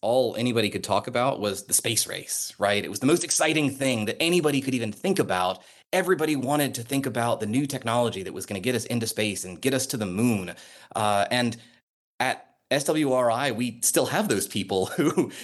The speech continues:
get us into space, and they bring us back these amazing pictures of, of things that are c-, totally beyond our comprehension. And I think in the last couple of years, maybe the last couple of decades, robotics has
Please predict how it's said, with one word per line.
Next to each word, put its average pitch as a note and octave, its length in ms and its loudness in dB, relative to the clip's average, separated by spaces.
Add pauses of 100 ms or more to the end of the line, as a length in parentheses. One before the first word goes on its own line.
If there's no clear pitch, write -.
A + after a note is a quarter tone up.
get D3 160 2
us D3 120 0
into C#3+ 200 0
space, C3+ 500 0
and A2 260 -2 (200)
they C3 160 0
bring D3 300 0
us C#3+ 100 0
back D3 240 -2
these C3 140 0
amazing C#3+ 600 0
pictures G#2+ 540 -2
of, - 240 -4
of G#2 180 -6
things C3 360 2
that A2+ 120 2
are G2+ 200 0 (220)
c-, - 100 -12
totally D3 420 2
beyond A#2 420 2
our G#2 220 2
comprehension. A2+ 800 -2 (320)
And G#2+ 100 0
I D3+ 120 2
think C3 320 -2 (260)
in B2 140 2
the A2 60 6
last A#2 380 -2
couple A#2 300 -2
of F#2 80 -4
years, G#2+ 440 0
maybe G#2 140 -2
the G2 80 -2
last G2+ 240 0
couple G#2 220 -4
of F#2+ 100 -8
decades, G#2+ 400 0
robotics G#2+ 560 0
has G2 240 0